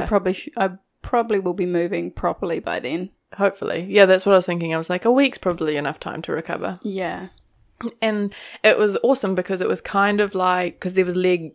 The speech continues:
Speaker 2: there was, like, a leg activity and a punching activity, and they sort of rolled into one.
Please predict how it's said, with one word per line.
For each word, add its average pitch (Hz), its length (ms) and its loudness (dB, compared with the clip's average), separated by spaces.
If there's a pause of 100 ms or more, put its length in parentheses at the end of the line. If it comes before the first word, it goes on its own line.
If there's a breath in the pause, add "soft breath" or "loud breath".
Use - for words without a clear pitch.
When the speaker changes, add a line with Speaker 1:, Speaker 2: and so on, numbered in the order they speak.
Speaker 2:
there 175 200 -2
was, 175 100 -2
like, 180 160 -4
a 170 460 0
leg 165 260 0
activity 165 800 -2
and 170 260 -4
a 170 100 -2
punching 170 500 -8
activity, - 440 -8
and 175 120 -8
they 190 60 -10
sort - 180 -8
of - 120 -12
rolled - 200 -2
into 87 260 -8
one. 175 300 -4